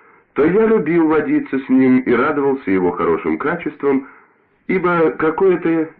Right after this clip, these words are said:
непреложное чувство мне подсказывало, что никогда он ко мне не повернется дурной своей стороной. Но если дух беспокойства,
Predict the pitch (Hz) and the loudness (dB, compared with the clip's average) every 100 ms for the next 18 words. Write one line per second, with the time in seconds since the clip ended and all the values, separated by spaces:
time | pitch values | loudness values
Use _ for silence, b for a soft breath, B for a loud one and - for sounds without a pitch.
0 | _ - 127 180 180 175 160 104 76 85 | _ -4 0 0 0 0 2 0 0 -2
1 | 101 - 208 190 - 117 156 156 147 - | -2 -4 -8 -6 -2 0 0 -2 -6 -4
2 | 185 156 151 147 147 156 156 135 135 123 | -4 -2 -2 -2 -2 -2 -2 0 -2 -2
3 | 156 190 160 139 131 143 151 - B B | -2 -2 -2 0 2 2 0 -4 B B
4 | 120 123 120 117 120 127 123 104 98 98 | -4 0 0 0 0 0 -2 -4 -2 0
5 | 101 95 92 87 85 - 80 71 62 58 | -2 -2 -2 -2 -4 -6 -4 -4 -6 -12
6 | _ _ _ _ _ _ _ _ B B | _ _ _ _ _ _ _ _ B B
7 | B - 92 98 - 95 90 76 82 - | B 0 0 0 0 0 0 -2 -6 -6
8 | 85 - 87 104 - 71 65 | -8 -2 -2 -2 -6 -4 -4